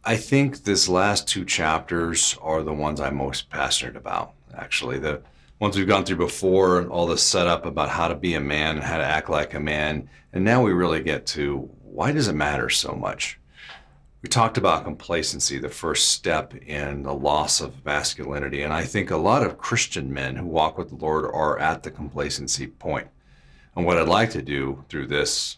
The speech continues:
lecture and through these two chapters is pull you out of there and tell you why you should care. What I want to do is take you to the island of Patmos.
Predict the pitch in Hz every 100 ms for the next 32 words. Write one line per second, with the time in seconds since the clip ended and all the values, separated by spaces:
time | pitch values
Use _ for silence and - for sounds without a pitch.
0 | - 71 - - 67 67 64 60 69 67
1 | 65 - 71 73 67 82 78 78 - -
2 | 92 92 92 98 78 65 69 - 76 71
3 | 76 69 73 - - - 73 55 - _
4 | - - - - - - 107 117 120 143
5 | 135 113 101 98 - 123 123 113 92 87
6 | 80 82 73 - - - - - -